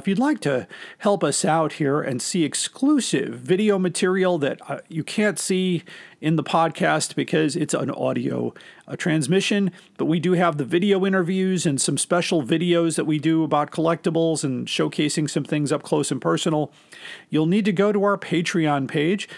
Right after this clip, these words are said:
and subscribe at the fifteen dollar level or above.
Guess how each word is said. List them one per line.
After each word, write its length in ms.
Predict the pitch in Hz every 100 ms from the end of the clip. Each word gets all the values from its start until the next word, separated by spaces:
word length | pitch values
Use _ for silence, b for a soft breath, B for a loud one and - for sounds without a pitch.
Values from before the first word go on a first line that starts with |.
| B B
and 160 | 190
subscribe 520 | - 214 - 240 240 226
at 100 | -
the 100 | 175
fifteen 640 | - 208 - - 196 185
dollar 340 | 170 165 160
level 360 | 156 131 131 143 131
or 200 | 135 143
above. 540 | 135 208 160 -